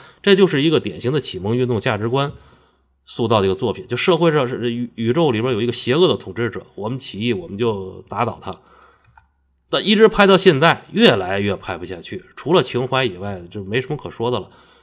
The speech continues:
那么总有邪恶，总出来邪恶的统治者，你总得起义，这个东西没有意义了。你起义完之后，你要建设一个什么样的宇宙银河国家？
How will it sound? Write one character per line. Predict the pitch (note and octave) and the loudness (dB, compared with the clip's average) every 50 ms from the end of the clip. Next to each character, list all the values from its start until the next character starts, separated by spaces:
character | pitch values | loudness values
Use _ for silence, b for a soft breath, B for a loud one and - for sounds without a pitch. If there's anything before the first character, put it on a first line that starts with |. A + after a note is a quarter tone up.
| b b b | b b b
那 | - F#3 | -4 -4
么 | G#3 | -4
总 | - - - - - - - B2+ A#2+ D#3 A#3+ B3+ | -4 -8 -16 -16 -8 0 2 4 6 6 6 8
有 | F#3+ A#2+ G2+ G2 F#2+ G2 G2+ - | 6 6 6 2 0 -2 -4 -8
邪 | - - A2 G#2 | -8 -6 -4 -4
恶， | G#2+ G#2+ A2 G#2 F#2+ F#2 | -2 -2 -2 -2 -4 -6
总 | - G#2+ G2 F#2+ F#2 | -8 -8 -8 -8 -8
出 | - - G3 F#3+ | -4 2 2 4
来 | D3+ G#2+ G2+ F#2+ | 4 2 0 -2
邪 | - - - F#2+ | -6 -8 -8 -6
恶 | F#2+ G2+ G2+ | -4 -4 -4
的 | F#2+ F#2 | -4 -6
统 | - - F#2+ F2+ | -8 -12 -12 -10
治 | F#2+ G2+ F#2+ | -8 -8 -8
者， | - F#2 E2+ - | -10 -14 -16 -8
你 | F#2+ A#2+ | -4 -4
总 | B2+ A#2+ A2 A2+ D#3 F#3+ | -2 -2 -2 -2 0 0
得 | D#3+ A2+ | 0 0
起 | G2 - - - F2 F2+ | 0 -4 -10 -14 -12 -10
义， | G2+ G2 - - b b b b b b b b b _ - | -10 -10 -10 -12 b b b b b b b b b _ -4
这 | - F3+ | -2 0
个 | E3+ | 0
东 | E3+ G3 G3 | 0 0 0
西 | E3+ A#2 | 0 0
没 | G2+ C#3 | 0 0
有 | F3 D#3+ A#2+ | -2 -2 -4
意 | E3 F#3+ D#3+ G#2 | -4 -6 -6 -6
义 | D#2+ | -6
了。 | E2 - F2+ | -8 -6 -2
你 | B2+ F#3+ | -2 -2
起 | F#3 - - A#2 | 0 -2 -2 0
义 | B2+ C#3+ | 0 2
完 | C#3 D3+ D#3 E3+ | 2 0 0 0
之 | E3+ | 0
后， | C#3 C3 | 0 0
你 | G2+ G2 | 0 0
要 | G#2 A#2+ | 0 0
建 | A#2+ - D3 | 0 0 -2
设 | C#3+ - C3 | 0 0 0
一 | C3+ C#3+ | 0 0
个 | C#3 A#2 | -2 -4
什 | - - G2 | -2 -2 -4
么 | G#2+ C#3 | -2 0
样 | D3+ C#3 A2+ G#2 | 2 2 2 2
的 | G2+ G2 G2 G2 F#2+ F#2+ | 0 0 -2 -2 -4 -4
宇 | F#2+ F#2 D#2+ F#2+ G2 F#2+ | -6 -8 -8 -8 -6 -2
宙 | - A#2+ A2+ G#2 | 0 0 0 0
银 | - G#2 A2 A#2 | 0 -2 -2 0
河 | A2+ A#2+ A2+ | 0 0 0
国 | G#2 G#2+ G#2+ | 0 0 0
家？ | G2+ A2+ A2 A2 A2+ | 2 2 2 2 2